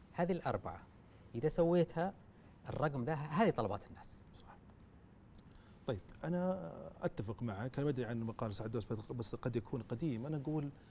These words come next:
Speaker 1: مو
Speaker 2: النظام
Speaker 1: قديم كثير، بس يمكن
Speaker 2: طيب، النق-، القديم، انا متاكد انه قبل اصلًا،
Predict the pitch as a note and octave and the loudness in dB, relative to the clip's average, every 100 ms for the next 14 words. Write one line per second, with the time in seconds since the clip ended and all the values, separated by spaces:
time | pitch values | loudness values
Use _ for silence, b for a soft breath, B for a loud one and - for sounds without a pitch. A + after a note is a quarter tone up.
0 | B B B B2+ G#3+ D3 B2 A#3+ F3+ - | B B B 4 8 8 6 4 2 2
1 | G#3+ F3 E3+ D#3+ - E3+ D#3 D3+ F#3 F#3 | 4 4 4 0 -2 0 2 6 8 8
2 | F#3+ D#3+ F#3 F3 B2 C#3+ - - C#3+ C#3+ | 6 4 6 6 6 4 2 0 2 2
3 | C#3 B2 B2 C3+ C3 B2+ C#3 - C3+ B2 | 4 6 6 8 6 6 2 2 2 2
4 | A#2+ | 0